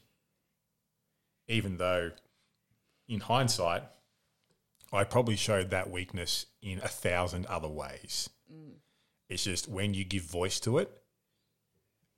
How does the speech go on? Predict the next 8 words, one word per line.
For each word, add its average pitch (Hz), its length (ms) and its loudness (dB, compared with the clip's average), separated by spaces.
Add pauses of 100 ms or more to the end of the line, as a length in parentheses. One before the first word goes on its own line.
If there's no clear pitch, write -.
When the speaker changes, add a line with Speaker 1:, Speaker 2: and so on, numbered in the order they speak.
Speaker 1:
and 92 100 -10
you 92 140 -6
own 92 180 0
up 87 160 -2
to 113 180 2
it, 92 120 0 (200)
holy 98 800 0
shit, - 580 -10